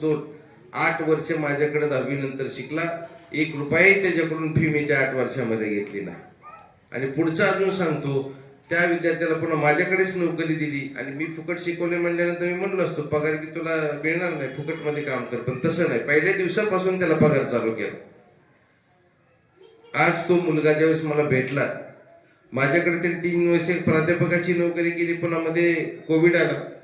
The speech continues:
कोविडमध्ये तुम्हाला माहिती काय परिस्थिती होती, सगळं जगच ऑनलाइन झालं होतं. आता प-, पेमेंट सुद्धा ऑनलाइन करतो आपण बरेचसे जण,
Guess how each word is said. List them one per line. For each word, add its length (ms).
कोविडमध्ये 500
तुम्हाला 300
माहिती 280
काय 180
परिस्थिती 500
होती, 240
सगळं 240
जगच 340
ऑनलाइन 460
झालं 220
होतं. 140
आता 160
प-, 440
पेमेंट 300
सुद्धा 220
ऑनलाइन 420
करतो 240
आपण 200
बरेचसे 320
जण, 200